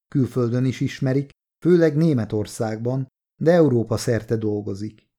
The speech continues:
Jelenleg valahol Olaszországban van, de ez csak feltételezés, mivel itt nem tart irodát, csak mint vállalkozóként van bejelentve." "Remek munka. Millió köszönet érte", vakarta meg szakállát izgatottan.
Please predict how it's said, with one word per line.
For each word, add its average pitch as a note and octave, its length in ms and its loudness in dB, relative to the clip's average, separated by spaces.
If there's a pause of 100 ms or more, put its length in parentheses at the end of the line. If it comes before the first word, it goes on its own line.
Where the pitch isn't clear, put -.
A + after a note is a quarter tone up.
(180)
Jelenleg C#3 480 2
valahol C3+ 400 2
Olaszországban A2+ 1000 -2
van, B2+ 300 -4 (200)
de D#3 140 0
ez D3+ 120 0
csak D3 160 -4
feltételezés, A#2+ 1200 -2 (220)
mivel D#3 300 2
itt D#3+ 160 0
nem E3 200 0
tart G#2+ 300 -4
irodát, A#2+ 600 -2 (300)
csak D3 200 -2
mint D#3 160 2
vállalkozóként A2 1120 -2
van A2 220 -4
bejelentve." G#2+ 840 -10 (1000)
"Remek C#3 480 -2
munka. F#2+ 500 -10 (260)
Millió C3 540 2
köszönet G#2+ 520 -8
érte", G#2+ 520 -14 (240)
vakarta A2+ 520 -2
meg G2+ 180 -6
szakállát A#2+ 680 -6
izgatottan. G2 1000 -12